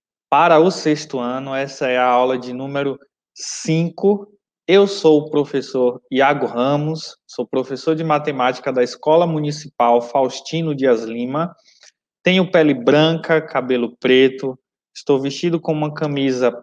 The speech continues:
preta, por cima um jaleco branco e atrás de mim o cartaz da Secretaria Municipal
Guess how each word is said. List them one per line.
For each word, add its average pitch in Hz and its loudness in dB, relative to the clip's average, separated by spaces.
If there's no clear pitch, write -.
preta, 156 2
por 165 6
cima 165 -2
um 151 -2
jaleco 131 0
branco 147 -4
e 185 2
atrás 175 4
de 190 0
mim 180 -2
o 170 -10
cartaz 156 2
da 151 4
Secretaria 185 0
Municipal 147 -2